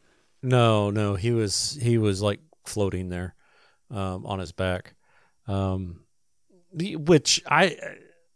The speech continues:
uh, yeah, I don't know. I mean, he clearly said Shazam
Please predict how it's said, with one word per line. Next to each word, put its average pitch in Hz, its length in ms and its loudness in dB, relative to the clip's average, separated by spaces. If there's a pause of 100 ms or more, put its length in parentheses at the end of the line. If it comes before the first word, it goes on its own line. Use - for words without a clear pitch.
uh, - 60 -14 (100)
yeah, 143 300 4
I 117 80 6
don't 143 180 4
know. 160 180 2
I 107 40 2
mean, 110 200 0
he 135 160 2
clearly 135 600 4
said 131 320 2
Shazam 98 680 0